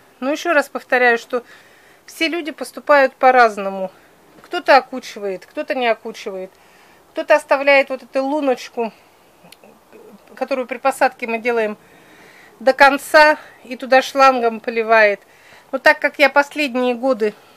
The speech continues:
в огороде поливаю вот этой автоматической брызгалкой, которую просто вставляю, и она разбрызгивает. Вот газоны, которыми поливают, вот такая вертушка, то мне эти луночки уже при-, ну как прикорневые, вот, вот приствольные, они мне не нужны.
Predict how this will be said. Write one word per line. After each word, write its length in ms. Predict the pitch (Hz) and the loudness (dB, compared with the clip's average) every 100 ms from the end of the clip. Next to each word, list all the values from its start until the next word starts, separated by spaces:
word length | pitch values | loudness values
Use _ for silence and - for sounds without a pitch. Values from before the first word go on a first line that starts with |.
| _ _ _ _ - | _ _ _ _ -10
в 100 | 226 | -4
огороде 400 | 254 277 277 247 | 4 4 4 -2
поливаю 480 | 262 247 247 247 233 | -4 -2 2 4 2
вот 100 | 240 | 0
этой 200 | - 240 | 0 0
автоматической 720 | - 269 269 294 - - 262 | 0 -2 -2 -4 -12 -8 -8
брызгалкой, 680 | 240 254 320 330 - 240 - _ - - _ | -8 -4 2 4 2 -6 -8 _ -20 -20 _
которую 300 | 262 285 277 | -6 -4 -4
просто 460 | 285 302 - 226 - | -6 -8 -4 -6 -6
вставляю, 500 | - 269 269 330 302 | -4 -2 2 4 4
и 40 | |
она 240 | 247 240 247 | 4 6 4
разбрызгивает. 760 | 240 233 269 233 208 214 208 | 2 -2 -10 -10 -10 -8 -8
Вот 120 | 233 208 | -8 -2
газоны, 380 | 262 262 247 | -2 0 -4
которыми 360 | 220 220 226 220 | -4 -6 -8 -8
поливают, 420 | 226 240 302 269 | -8 0 2 0
вот 80 | 214 | -4
такая 280 | 220 240 214 | -6 -2 -2
вертушка, 520 | 214 - 226 - 214 _ _ _ - - - _ _ | -2 -10 -16 -12 -14 _ _ _ -20 -20 -20 _ _
то 100 | 285 | -4
мне 220 | 294 311 | 0 0
эти 140 | 302 311 | 0 -2
луночки 500 | 339 330 294 - 254 | -4 -4 -8 -8 -8
уже 240 | 247 247 | -6 -6
при-, 460 | - - 254 269 254 - - - _ _ | -8 -10 -6 -6 -8 -14 -20 -20 _ _
ну 120 | 240 247 | -12 -6
как 180 | 247 | -6
прикорневые, 760 | - 262 277 269 294 269 269 233 | -6 -2 0 0 0 -2 -2 -2
вот, 200 | 208 214 | -6 -8
вот 120 | 220 | -10
приствольные, 800 | _ 233 233 254 262 247 220 220 | _ -18 -16 -10 -6 -4 -4 -2
они 160 | 233 269 | 0 0
мне 260 | 262 262 | -2 -4
не 60 | 262 | -4
нужны. 400 | 262 254 302 330 | -4 -6 -6 -6